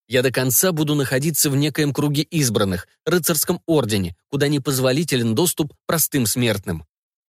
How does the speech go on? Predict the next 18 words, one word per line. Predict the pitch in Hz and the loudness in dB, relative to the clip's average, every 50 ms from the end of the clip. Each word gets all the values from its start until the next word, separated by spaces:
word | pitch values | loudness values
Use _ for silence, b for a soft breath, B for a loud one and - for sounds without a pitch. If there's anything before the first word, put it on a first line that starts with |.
| _ _ _ _ _ _ _ _ _ _ | _ _ _ _ _ _ _ _ _ _
"От | - 113 107 - | -4 -4 -4 -2
многих | 120 120 117 127 175 208 180 165 170 135 | -2 0 0 2 2 2 2 2 0 2
знаний | 117 110 127 127 147 175 175 170 165 156 143 127 107 92 | 2 0 2 2 2 2 2 2 2 0 0 -2 -4 -2
многие | 131 135 143 143 143 139 131 135 127 | -2 0 0 0 0 0 0 0 0
печали", | 113 135 123 - - 135 117 107 95 90 87 85 - _ _ _ | 0 0 0 0 2 2 2 0 0 -2 -6 -10 -14 _ _ _
так | - 165 143 135 | -2 -2 -2 0
говорили | 113 113 120 117 113 110 113 123 | -2 0 0 2 2 0 0 0
древние. | 127 120 120 113 110 98 101 95 90 95 - _ _ _ _ _ - | 0 0 0 0 0 0 -2 -6 -6 -8 -14 _ _ _ _ _ -4
Не | 117 127 156 | -2 -2 -2
каждому | 151 - 208 185 147 123 110 120 113 110 110 | -2 0 0 0 0 0 0 0 0 0 0
можно | 113 117 113 107 120 113 | 0 0 0 0 -2 -2
доверить | 104 110 110 123 160 156 127 110 95 | 0 0 0 2 2 0 0 -2 -2
такую | - 120 101 - 123 120 110 101 | -4 -4 -4 -2 -2 -2 -2 -2
тайну, | - 123 113 107 101 98 92 85 - _ _ | 0 0 0 0 0 -2 -6 -8 -12 _ _
ибо | - 135 131 139 | -6 -4 -2 0
не | 139 143 139 135 | 0 0 0 -2
каждый | - 165 147 131 107 113 110 | 0 0 0 0 0 0 -2
сможет | 104 - 131 147 151 110 92 - | 0 0 0 0 0 0 -2 -4